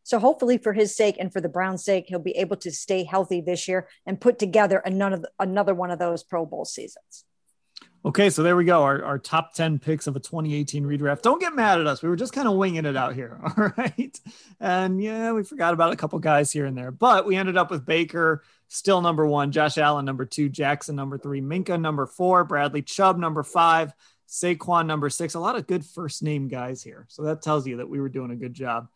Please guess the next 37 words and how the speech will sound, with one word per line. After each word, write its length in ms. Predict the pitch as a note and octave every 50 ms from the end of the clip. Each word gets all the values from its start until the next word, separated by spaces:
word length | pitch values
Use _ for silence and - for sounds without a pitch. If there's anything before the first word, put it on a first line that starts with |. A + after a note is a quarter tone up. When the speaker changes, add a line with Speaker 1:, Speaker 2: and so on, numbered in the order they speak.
| -
Speaker 1:
<laughs> 140 | - - - A3 G3 -
Speaker 2:
Uh, 200 | D4+ B3+ B2+ B2
Saquon 520 | B2+ - - F#3 F#3+ F#3+ - F#3 F3+ F3+ E3+
number 220 | E3+ E3+ D#3+ D#3
six, 320 | C#3+ - - D#3+ D3+ - -
Quenton 320 | - F3+ G3+ - F3 D#3
Nelson 400 | D#3 D#3+ D#3+ D#3 - - D#3 D#3
number 240 | D3+ D3 C#3 C#3 C3+
seven, 480 | - - - D#3+ C#3+ C3+ C3+ C3 B2+
Calvin 400 | - - D3 C#3+ C#3+ C3+ A#2+ A#2+
Ridley 400 | B2 B2+ B2+ B2 B2+ B2 B2 - -
eighth, 300 | C#3 C3+ B2+ B2 A#2+ _ _ _ _ _ _ _ _ -
Nick 340 | - C#3+ D#3+ D#3 - - -
Chubb 480 | - - - - F3+ F3+ E3+ D#3 C#3+ C3
ninth. 540 | C#3+ D3 E3 F#3 G3 F#3+ E3+ C3+ A2 - _ _ _ -
That's 200 | - D#3+ D3 -
probably 260 | - D#3 D3+ D3 C#3
the 140 | A#2+ G#2+ -
surprise 500 | - - G#2+ - C#3 C#3 C3 B2+ B2+ -
pick, 300 | - - D3+ C#3 C3+ - _ -
but 180 | B2+ C3 - - _ _ _ _ _ _ _ _ _ _ _ _
come 100 | F#3 A#3+
on, 280 | A#3+ G#3 D#3+ C#3 B2 - _ -
like 160 | - - D#3 F#3+
Ellis 240 | F#3+ G3+ F3+ -
and 80 | E3 E3+
I 60 | E3
said, 400 | D3 - - E3 D3 C3+ B2+ D3
Kyle 200 | - E3 E3 D#3+
Shanahan, 540 | D3+ - E3 D#3 D3+ C#3 C3 C3+ B2+ B2 B2+
Nick 160 | C#3 C#3 -
Chubb, 320 | - - D3+ C3 A#2 A#2+ - _ _ _ - - _ _ _ -
and 100 | - D3
then 160 | D3+ D3 D3+
Denzel 440 | D#3 D#3 D#3+ D#3 D3 D3+ D3 C3+ C3+
Ward 380 | C3+ C3 C3 C3 B2 B2 A2+ - _ _ _ _ _ _ -
tenth. 360 | - C#3+ C#3 A#2+ A2 -